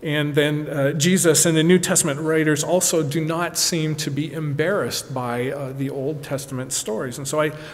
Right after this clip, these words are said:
I don't find that solution particularly helpful. A second response i-, is that the, the words in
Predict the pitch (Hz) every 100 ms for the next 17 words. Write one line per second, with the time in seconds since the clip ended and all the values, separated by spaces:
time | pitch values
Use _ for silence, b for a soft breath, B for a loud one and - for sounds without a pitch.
0 | - 208 214 - 185 139 160 170 - 170
1 | 120 120 151 139 139 139 - - 110 101
2 | 104 127 139 - - - - - - -
3 | - B B B B B B 190 - 269
4 | 330 214 - 147 156 190 - 190 196 190
5 | 202 196 175 165 190 190 160 185 185 175
6 | 180 - 170 180 180 185 214 254 269 214
7 | 147 - - 170 156 156 147